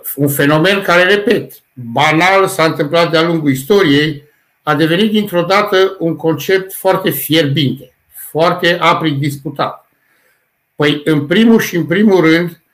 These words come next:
pentru că, uh, începând din ultimii cam treizeci de ani și cu mult mai multă putere în ultimii douăzeci de ani, aș putea spune, uh, cultura, identitatea a devenit politizată.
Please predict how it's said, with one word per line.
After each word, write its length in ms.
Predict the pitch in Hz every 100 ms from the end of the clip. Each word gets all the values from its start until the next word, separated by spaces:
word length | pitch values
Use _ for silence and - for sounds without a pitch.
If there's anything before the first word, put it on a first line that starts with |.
| _ _
pentru 420 | - 170 170 170
că, 440 | - 185 196 196 196 - _ _ _ -
uh, 540 | 156 151 151 147 139
începând 600 | 156 147 139 139 185 214
din 300 | 190 170 165 160
ultimii 640 | 175 185 156 156 143 - _
cam 380 | - 151 135 -
treizeci 480 | 165 190 190 185 156
de 100 | 160
ani 340 | 165 - - _ _
și 280 | - - 143
cu 140 | 139 135 131 120 123 151
mult 140 | 254
mai 120 | 254 196
multă 240 | 185 175 175
putere 440 | 156 135 160 160
în 140 | 151 147
ultimii 680 | 151 143 139 143 139 131 113
douăzeci 540 | 202 240 156 - 123
de 80 | 135
ani, 160 | 131 127
aș 100 | 127
putea 260 | - 127
spune, 600 | 117 - 160 165 180 - _ _ _ _
uh, 460 | 151 151 151 151 151 -
cultura, 640 | - 170 139 220 214 208 208
identitatea 1000 | 147 165 151 139 190 214 143 143 147 143 -
a 120 | 151
devenit 380 | 156 160 185 185
politizată. 760 | 160 147 147 139 147 117 -